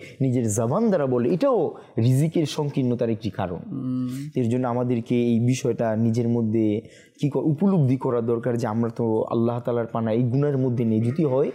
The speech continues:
Speaker 1: তো আমরা শুনলাম যে এটা এমন অপকর্ম, এমন একটি গুনাহ বলা হয় যে যারা অপ-, আহ, অপকর্মের মধ্যে লিপ্ত হয়ে যায় তো আল্লাহ পাক তাদেরকে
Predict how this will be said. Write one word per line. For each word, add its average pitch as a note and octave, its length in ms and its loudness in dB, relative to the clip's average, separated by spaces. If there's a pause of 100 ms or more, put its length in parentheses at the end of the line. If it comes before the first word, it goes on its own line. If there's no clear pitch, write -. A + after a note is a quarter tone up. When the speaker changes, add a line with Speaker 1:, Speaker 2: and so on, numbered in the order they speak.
(240)
Speaker 1:
তো B2 60 -4
আমরা B2+ 160 0
শুনলাম C#3 420 0
যে B2+ 220 0 (240)
এটা D3 220 0
এমন F3 340 2
অপকর্ম, F#3+ 540 0
এমন G3+ 240 2
একটি A3 220 0
গুনাহ D3+ 240 2
বলা C3+ 280 0
হয় D#3+ 160 0
যে C3+ 200 0 (260)
যারা C3 140 0
অপ-, A#3+ 420 0
আহ, A2+ 460 2
অপকর্মের A#3 800 2 (160)
মধ্যে E3+ 320 4
লিপ্ত D#3+ 340 2
হয়ে G3 220 4
যায় C#3+ 220 2 (300)
তো D3+ 60 0
আল্লাহ D3 360 0
পাক E3+ 280 -4 (280)
তাদেরকে D#3 680 0